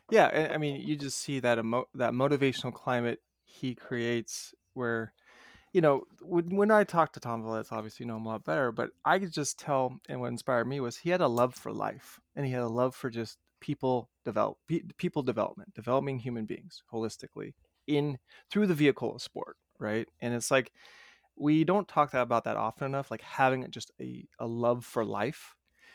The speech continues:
Because when you love life and you love what you're doing, every day is a gift, every day is, you know, uh, beautiful, right? And, and that does ooze and trickle out of you and helps to create this pr-, motivational climate, because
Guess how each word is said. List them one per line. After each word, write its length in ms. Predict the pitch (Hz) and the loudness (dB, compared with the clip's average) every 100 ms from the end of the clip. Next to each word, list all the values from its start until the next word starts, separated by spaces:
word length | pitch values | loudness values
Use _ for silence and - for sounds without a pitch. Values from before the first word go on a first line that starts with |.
| _ | _
Because 220 | 135 131 | -2 2
when 100 | 147 | 4
you 140 | 147 147 | 4 6
love 400 | 165 180 160 123 | 6 6 0 2
life 300 | 113 113 - | 4 4 0
and 80 | 113 | -2
you 80 | |
love 180 | 113 117 | 0 0
what 160 | 117 - | -2 -10
you're 80 | 107 | -4
doing, 520 | 180 190 117 113 107 _ _ _ - | 0 2 2 -2 -6 _ _ _ -2
every 280 | 131 151 165 | 2 4 6
day 140 | 143 | 6
is 100 | 131 | 6
a 60 | 117 | 2
gift, 340 | 113 123 113 | 0 0 0
every 160 | 120 117 | -2 0
day 140 | 120 | -2
is, 220 | 117 110 - | -2 -6 -8
you 140 | 123 | -6
know, 200 | 110 110 110 _ _ 113 | -6 -8 -12 _ _ -12
uh, 280 | 98 - - - - 151 135 | -10 -10 -12 -14 -16 -20 -8
beautiful, 480 | 214 214 - - - | -2 -2 -4 -8 -4
right? 260 | 110 120 - | -2 -2 -2
And, 160 | 135 | -2
and 240 | 143 160 165 | 2 2 4
that 220 | 202 202 _ _ - | 4 2 _ _ 0
does 380 | 151 165 147 135 _ | 4 4 2 -4 _
ooze 460 | 160 160 160 156 127 | 0 0 2 2 0
and 160 | 120 110 | -2 -4
trickle 300 | - - 107 | -8 -4 -2
out 200 | 104 120 | 0 0
of 140 | 117 | -2
you 320 | 117 117 123 _ _ 147 | -6 -6 -8 _ _ 0
and 260 | 131 127 - | 0 -2 -8
helps 440 | - 139 135 - - | -6 0 0 -2 -8
to 260 | - 127 | -4 -4
create 520 | 113 - 117 113 123 - - | -6 -8 -4 -2 -2 -6 -10
this 240 | 110 - - _ _ _ _ _ | -8 -8 -14 _ _ _ _ _
pr-, 80 | - - - | -16 -8 0
motivational 500 | 135 127 127 - 113 | 2 4 2 0 -8
climate, 500 | - - 202 120 - _ - - - | 0 2 2 0 -6 _ -20 -12 0
because 200 | 143 | 0